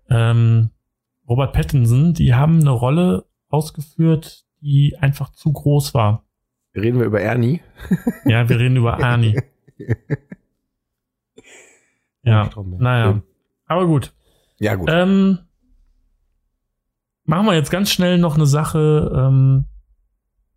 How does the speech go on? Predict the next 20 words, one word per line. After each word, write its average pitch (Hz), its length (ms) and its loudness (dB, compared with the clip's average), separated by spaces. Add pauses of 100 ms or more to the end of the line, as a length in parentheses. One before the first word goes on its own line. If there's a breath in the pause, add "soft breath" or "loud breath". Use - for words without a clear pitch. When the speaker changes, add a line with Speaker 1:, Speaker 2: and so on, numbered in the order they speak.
(420)
Speaker 1:
der 127 280 -4
Ernie, 175 340 2
ne? 175 320 0 (600)
Der - 100 -6
Speaker 2:
Ja. - 120 -4
Speaker 1:
kriegt - 140 -8
ja 160 60 -2
immer 151 200 0
Streiche 135 380 0
gespielt. 113 560 0 (400)
Speaker 2:
Mhm. 92 280 -2 (1200)
Speaker 1:
Und 131 380 0
da 147 80 0
sind 151 140 0
wir 185 80 0
auch 156 160 -2
bei 165 80 -2
der 151 120 2
nächsten, 175 760 2
ähm, 156 1120 0